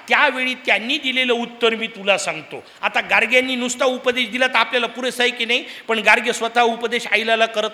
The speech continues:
नाही, ते म्हणतात, "मी तुला गृत्समदांचं चरित्र सांगतो आणि त्या निमित्ताने तू गृत्समद चरित्र समजून घे, मग गृत्समदांनी सांगितलेलं पूजन समजून घे." आणि म्हणून त्यांनी गृत्समद चरित्र सांगायला सुरुवात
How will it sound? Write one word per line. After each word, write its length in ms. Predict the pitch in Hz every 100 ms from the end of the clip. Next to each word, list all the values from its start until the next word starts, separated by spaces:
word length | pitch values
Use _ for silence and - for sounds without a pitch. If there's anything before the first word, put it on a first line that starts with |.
| 214
नाही, 180 | 202 170 - -
ते 120 | 254
म्हणतात, 360 | 226 226 240 240 220
"मी 140 | 240
तुला 240 | 233 226
गृत्समदांचं 1040 | 180 151 226 - 240 233 226 233 240 240 285
चरित्र 480 | 285 208 190 175 160
सांगतो 600 | 147 131 - 185 151 - -
आणि 120 | 214 214
त्या 120 | 262
निमित्ताने 480 | 247 233 247 233 233
तू 120 | 226
गृत्समद 540 | 185 214 - 220 254 262
चरित्र 420 | 247 233 233 226
समजून 440 | - 214 220 220
घे, 220 | 214 202 180 - -
मग 120 | 277
गृत्समदांनी 800 | 220 254 - 269 240 233 254 302
सांगितलेलं 640 | - 208 220 220 226 262
पूजन 680 | 233 - - 220 214 240 214
समजून 460 | 185 165 160 185 190
घे." 200 | 196 147 - -
आणि 140 | 233
म्हणून 180 | 226 247
त्यांनी 220 | 233 233
गृत्समद 500 | 185 214 - 240 240
चरित्र 520 | 226 208 240 233 214
सांगायला 440 | 196 185 196 196 180
सुरुवात 320 | 170 170